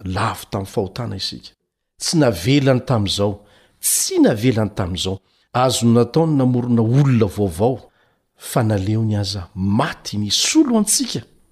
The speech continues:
satria fahafatesana ny tambiny ota. Naleo ny aza maty ny solo antsika, dia manana faharetana amin'ny famerenana antsika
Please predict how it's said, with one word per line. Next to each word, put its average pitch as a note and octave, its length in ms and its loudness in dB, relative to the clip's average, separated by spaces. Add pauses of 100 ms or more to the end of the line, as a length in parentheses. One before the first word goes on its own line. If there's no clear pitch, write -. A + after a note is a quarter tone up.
(340)
satria - 240 -6
fahafatesana C3+ 640 -2
ny A2+ 80 -4
tambiny G#2+ 380 -2
ota. - 200 -6 (760)
Naleo G2+ 340 0
ny A#2+ 100 0
aza G#2+ 180 -2
maty F2 440 -6
ny A#2 60 -8
solo C3 260 -6
antsika, F#3+ 400 -6 (520)
dia B2 260 4
manana B2+ 420 4
faharetana E3+ 1040 0 (540)
amin'ny A#2 240 0
famerenana A2+ 600 -2
antsika - 420 -6